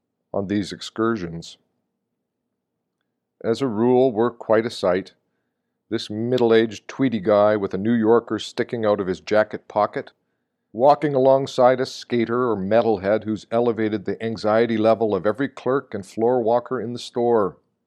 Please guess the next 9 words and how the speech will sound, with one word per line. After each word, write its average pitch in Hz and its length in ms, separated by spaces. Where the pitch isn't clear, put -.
Of - 20
course, 165 300
I 170 160
secretly 139 580
enjoy 90 460
observing 95 500
others 101 320
observe 87 400
us, - 540